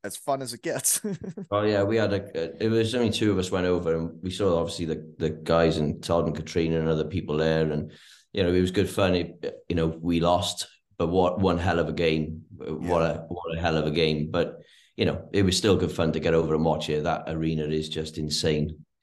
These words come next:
Speaker 2: The,
Speaker 1: I
Speaker 2: the
Speaker 1: see.
Speaker 2: noise.
Speaker 1: So that would have been the game. Yeah, that would have been last year when I'm the coach of the fellas,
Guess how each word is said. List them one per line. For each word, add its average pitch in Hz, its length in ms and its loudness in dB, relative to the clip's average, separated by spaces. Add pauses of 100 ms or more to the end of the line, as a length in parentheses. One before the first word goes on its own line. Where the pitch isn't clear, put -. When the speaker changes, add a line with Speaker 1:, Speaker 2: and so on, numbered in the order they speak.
(420)
Speaker 2:
The, 82 100 -2
Speaker 1:
I 76 100 4
Speaker 2:
the 78 120 0
Speaker 1:
see. - 180 0
Speaker 2:
noise. 90 360 2
Speaker 1:
So 214 80 -2
that 233 240 4
would 220 120 4
have 160 80 -2
been 165 180 -2
the 151 100 -4
game. 120 520 -6 (720)
Yeah, 160 240 0
that 123 200 -2
would 131 140 -4
have 101 100 -14
been 113 240 -6
last 117 380 -4
year 113 180 -4
when 113 100 -4
I'm 113 140 0
the 110 80 -8
coach 120 340 -4
of 120 60 -8
the 110 60 -8
fellas, 101 540 -2